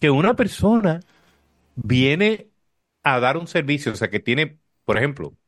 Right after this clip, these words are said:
vamos a la secretaria de la familia, que atiende a nuestros niños, a nuestros viejitos y todo esto, bregan con la tarjeta del pan, que si decide ir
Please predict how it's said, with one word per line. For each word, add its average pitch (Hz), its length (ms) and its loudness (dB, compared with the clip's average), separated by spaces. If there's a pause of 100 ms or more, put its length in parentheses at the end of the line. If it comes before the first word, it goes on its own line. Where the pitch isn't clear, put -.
(100)
vamos 92 320 0
a 143 40 0
la 147 40 0
secretaria 143 400 0
de 156 40 -4
la - 40 -12
familia, 175 360 -6 (720)
que 95 80 0
atiende 92 440 -2
a - 40 0
nuestros 85 300 -6
niños, 147 280 -2
a - 20 -6
nuestros 101 200 -6
viejitos 135 680 -2
y 90 100 -6
todo 120 240 0
esto, 120 300 -4 (480)
bregan 104 300 0
con 95 280 -2
la 90 100 0
tarjeta 92 300 -2
del 90 120 -4
pan, 156 360 -6 (1080)
que 175 200 2
si 180 200 0
decide 214 680 2
ir 240 460 0